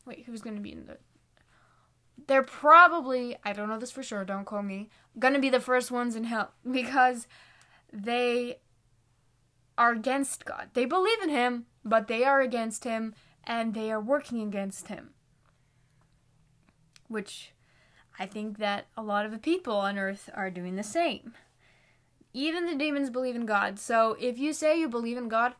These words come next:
good, you do well. But that does not mean you are saved. So, moving on to Romans ten nine. Let me get there. Hold on. As you guys know, I'm not very fast at this. Okay, tra-, ten nine.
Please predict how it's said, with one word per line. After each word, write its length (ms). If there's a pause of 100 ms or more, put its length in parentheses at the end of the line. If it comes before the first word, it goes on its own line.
(140)
good, 360
you 200
do 180
well. 420
But 220
that 160
does 180
not 320
mean 240
you 160
are 120
saved. 480 (380)
So, 340 (840)
moving 300
on 260
to 140
Romans 480 (380)
ten 500 (260)
nine. 560 (160)
Let 100
me 60
get 200
there. 240
Hold 160
on. 60 (680)
As 180
you 60
guys 240
know, 160
I'm 160
not 160
very 220
fast 360
at 120
this. 180
Okay, 160
tra-, 240 (280)
ten 280
nine. 400